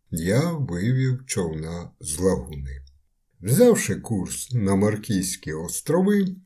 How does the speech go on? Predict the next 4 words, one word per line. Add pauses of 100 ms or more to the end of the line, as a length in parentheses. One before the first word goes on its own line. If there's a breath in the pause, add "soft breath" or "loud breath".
(380)
я
кинув (160)
останній
погляд